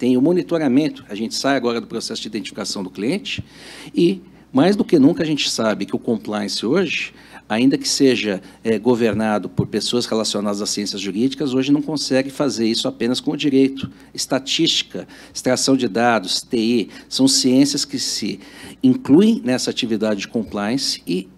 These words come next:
certamente não tem ninguém hoje no mercado financeiro de capitais que tá fazendo o monitoramento na mão.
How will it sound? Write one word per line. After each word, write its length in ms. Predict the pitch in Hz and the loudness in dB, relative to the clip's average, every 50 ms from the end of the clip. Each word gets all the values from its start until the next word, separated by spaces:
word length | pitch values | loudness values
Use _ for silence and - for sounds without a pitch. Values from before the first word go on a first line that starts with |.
| _ | _
certamente 720 | - - - - 185 196 196 - 185 160 151 156 147 - - | -8 -6 -2 0 0 0 0 0 2 2 2 2 2 0 -2
não 100 | 156 151 | -2 0
tem 160 | 139 - 143 | 2 4 4
ninguém 480 | 143 151 160 151 120 123 135 135 120 113 | 4 6 4 2 4 6 4 4 4 4
hoje 280 | - 123 120 101 - | 2 2 2 2 0
no 80 | 107 107 | -4 -4
mercado 340 | 104 101 98 - 113 104 - | -4 -4 -4 -4 -6 -6 -6
financeiro 400 | - 107 107 98 - - 107 104 | -6 -6 -6 -6 -4 -6 -6 -8
de 80 | - | -8
capitais 480 | - 120 120 - - - 131 131 135 - | -8 -10 -12 -10 -10 -8 -8 -6 -6 -8
que 100 | - 185 | -8 -8
tá 140 | 180 220 208 | -8 -8 -6
fazendo 500 | - - - 143 123 123 135 139 139 139 - - - - - - - | -4 -4 -4 -2 0 2 2 2 0 -2 -12 -16 -20 -20 -20 -18 -6
o 100 | - 120 | -4 -2
monitoramento 840 | 113 123 147 170 165 147 - - 151 139 120 104 101 117 131 135 135 | 4 4 4 4 4 2 0 0 0 2 2 0 0 0 0 0 0
na 140 | - 180 175 | -2 0 2
mão. 260 | 151 117 117 110 92 | 2 2 2 0 -2